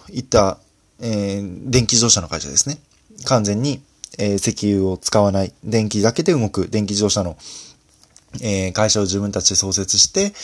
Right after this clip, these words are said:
今、えー、非常に注目を集めているといったようなものになっています。まあ、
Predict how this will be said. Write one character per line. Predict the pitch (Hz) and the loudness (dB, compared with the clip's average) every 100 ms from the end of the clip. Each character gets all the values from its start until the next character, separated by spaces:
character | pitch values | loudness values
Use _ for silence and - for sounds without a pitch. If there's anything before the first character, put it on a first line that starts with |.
| - - - 139 | -12 -14 -12 -2
今、 | 123 90 80 - _ - | 2 2 -2 -12 _ -4
え | 104 95 90 90 87 85 85 85 85 82 78 - - - | -2 0 -2 -4 -6 -6 -8 -8 -8 -10 -12 -14 -14 -14
ー、 | 92 | -4
非 | 104 | 0
常 | 101 | 2
に | |
注 | 123 113 | 2 0
目 | 92 | 0
を | 92 87 | -2 -2
集 | 98 | -4
め | 90 | -2
て | - | -4
い | - | -4
る | |
と | - - _ _ _ _ _ | -12 -14 _ _ _ _ _
い | 113 | -10
っ | |
た | - 104 | -2 0
よ | |
う | 85 | 0
な | |
も | 82 85 | -4 -8
の | 85 82 - - | -8 -10 -14 -6
に | 131 | -2
な | 92 | -2
っ | 87 | -2
て | 98 | -8
い | |
ま | - 65 | -8 -4
す。 | - - _ - - - 240 | -4 -6 _ -18 -16 -10 -2
ま | |
あ、 | 165 | -2